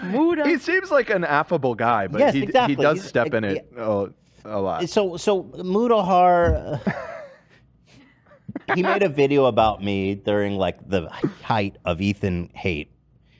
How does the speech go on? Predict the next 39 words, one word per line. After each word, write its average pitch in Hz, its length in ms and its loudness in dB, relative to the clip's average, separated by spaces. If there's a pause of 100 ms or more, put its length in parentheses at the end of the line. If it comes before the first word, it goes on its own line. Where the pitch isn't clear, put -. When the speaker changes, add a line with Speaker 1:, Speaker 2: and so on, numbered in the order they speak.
(260)
Speaker 3:
And 104 180 -2
he's 131 160 0
friends 151 280 0
with 151 160 -2
Keemstar 110 540 -2
for 85 80 -10
some 98 220 -4 (100)
ungod 98 480 0
known 87 280 -4
reason. 73 440 -6 (480)
And, 82 300 -4
uh, 80 220 -2 (100)
he 101 120 -8
made 113 160 2
a 131 60 0
video 107 320 -2
about 98 200 -2
how 95 400 0
I'm, 135 300 0
like, 127 260 0
the 107 100 -4
worst 143 360 2
person 143 300 0
on 110 100 0
the 107 80 -2
internet 135 640 0
because 104 460 -2
I 92 360 0 (280)
stole 160 440 2
money 143 320 2
from 117 220 0
the 95 100 -2
Fupa 160 440 0
Fund. 135 440 0
And 98 220 -2 (440)
the 113 160 -4
cra-, - 320 -4
like, 135 380 -2
bro, 139 500 0